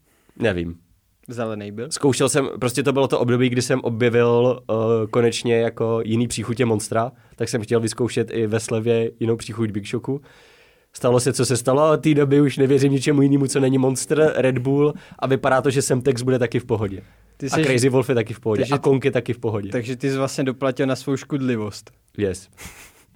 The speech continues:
Speaker 1: Doslova.
Speaker 2: <laughs> Vše-, všechno,
Speaker 1: Ale
Speaker 2: co je ve své,
Speaker 1: ale
Speaker 2: ve slevě, Michal kupuje.
Speaker 1: ale to je prostě žít life. Prostě žiješ tím žít life a nehledíš na jeho negativa nebo pozitiva.
Speaker 2: No,
Speaker 1: To máš
Speaker 2: pak
Speaker 1: prostě
Speaker 2: máš
Speaker 1: v sobě.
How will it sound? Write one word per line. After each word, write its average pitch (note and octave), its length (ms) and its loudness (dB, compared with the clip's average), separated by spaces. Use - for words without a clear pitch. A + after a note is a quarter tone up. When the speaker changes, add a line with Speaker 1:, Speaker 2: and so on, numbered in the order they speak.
Speaker 1:
Doslova. G2+ 460 -4
Speaker 2:
<laughs> C3+ 80 -8
Vše-, C3 300 -6
všechno, C#3 320 0
Speaker 1:
Ale B2+ 160 6
Speaker 2:
co B2+ 60 6
je D#3+ 100 4
ve E3 120 2
své, E3 340 2
Speaker 1:
ale B2+ 200 4
Speaker 2:
ve C3 60 4
slevě, D#3+ 260 4
Michal D#3+ 320 2
kupuje. C3+ 380 -8
Speaker 1:
ale C3+ 200 2
to B2 100 0
je B2 100 4
prostě A#2+ 360 0
žít A#2+ 200 0
life. A2 400 0
Prostě A#2+ 540 -2
žiješ C#3 560 2
tím C3 220 0
žít B2 240 -2
life B2+ 460 2
a A2+ 60 -6
nehledíš G#2+ 500 -2
na G#2 100 -4
jeho G2+ 260 -4
negativa G2 480 -6
nebo G2 200 -8
pozitiva. G2 540 -10
Speaker 2:
No, B2+ 180 -2
Speaker 1:
To A#2+ 60 -2
máš A2+ 120 2
Speaker 2:
pak C#3 80 0
Speaker 1:
prostě C3 220 2
Speaker 2:
máš B2 80 0
Speaker 1:
v - 20 -4
sobě. G#2 340 0